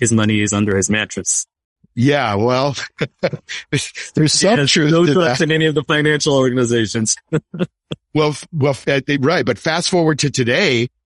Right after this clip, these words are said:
Speaker 2: where the stated rate, if you even believe the government, is eight and a half percent return. And they're giving you point eight percent return in a C D. So you're guaranteed to lose. This is supposed to be the safest money you can have,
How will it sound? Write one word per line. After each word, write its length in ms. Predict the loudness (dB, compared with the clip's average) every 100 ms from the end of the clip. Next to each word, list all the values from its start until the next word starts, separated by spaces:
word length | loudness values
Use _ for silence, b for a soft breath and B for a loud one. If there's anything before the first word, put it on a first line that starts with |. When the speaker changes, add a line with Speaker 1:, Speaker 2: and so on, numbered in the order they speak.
| _
Speaker 2:
where 320 | -2 2 2 0
the 280 | -2 -2
stated 840 | -2 -6 -4 0 2 2 2 0 -2
rate, 380 | -2 0 0 -2
if 160 | -4 2
you 80 | 2
even 200 | 2 0
believe 400 | 0 2 2 2
the 80 | 0
government, 520 | 0 0 0 -2 0
is 200 | -2 -2
eight 240 | 0 0 0
and 120 | 0
a 40 |
half 280 | 0 -2 -4
percent 460 | -2 0 0 -2 -2
return. 500 | -4 0 0 0 -2 _ B B B
And 100 | 0
they're 140 | 0
giving 320 | 0 0 4
you 140 | 2 0
point 360 | 0 0 2
eight 200 | 0 -2
percent 480 | -2 -2 0 -2 -2
return 540 | -2 -2 0 0 -2 -2
in 160 | -2
a 60 | -2
C 260 | 0 0 2
D. 380 | 2 2 0 -4 B B
So 120 | -2
you're 200 | 0 0
guaranteed 960 | -2 -4 0 2 2 0 0 2 0 2
to 100 | 2
lose. 400 | 4 2 0 -2
This 180 | -2
is 120 | -2 -2
supposed 300 | -2 -2 0
to 60 |
be 60 | 0
the 140 | 0
safest 500 | 0 0 0 -2 -2
money 200 | 0 2
you 120 | 2
can 140 | 0 -4
have, 320 | -4 -4 -6